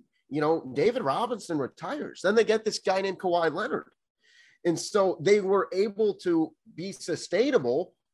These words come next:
by doing what they had to do to make smart draft choices, like getting Poole at twenty-eight. That's gonna go down as one of the best picks in N B A history. Poole will make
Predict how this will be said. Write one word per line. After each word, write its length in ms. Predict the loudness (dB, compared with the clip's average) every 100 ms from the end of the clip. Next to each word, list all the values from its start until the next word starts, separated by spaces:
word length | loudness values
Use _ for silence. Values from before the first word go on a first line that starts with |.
| _ _ -2
by 520 | 2 4 2 0 -4 -6
doing 260 | -2 0
what 160 | -2 -2
they 140 | -2
had 280 | -2 -4 -4
to 80 | -6
do 420 | -4 -2 -2 -2
to 80 | -4
make 240 | -2 -2 -2 _ -20
smart 400 | -8 0 0 0
draft 280 | 2 0 0
choices, 380 | -4 -4 -6
like 160 | -6 -4
getting 280 | -4 -4 -6
Poole 280 | -4 -4 -4
at 80 |
twenty-eight. 580 | -2 -2 0 2 2 2
That's 220 | -2 -2
gonna 220 | 0 -2 0
go 180 | 0
down 240 | 2 2 0
as 160 | -2
one 140 | -4 -4
of 40 |
the 60 | -4
best 340 | -2 -2 -2
picks 300 | -6 -8 -10 -20 _ _
in 100 | -2
N 160 | -2 -2
B 140 | -2
A 100 | -4
history. 680 | -2 -6 -6 -10 -8 -8 -12 _ _ -4
Poole 280 | 0 0
will 320 | 2 2 2 2
make 240 | 0 0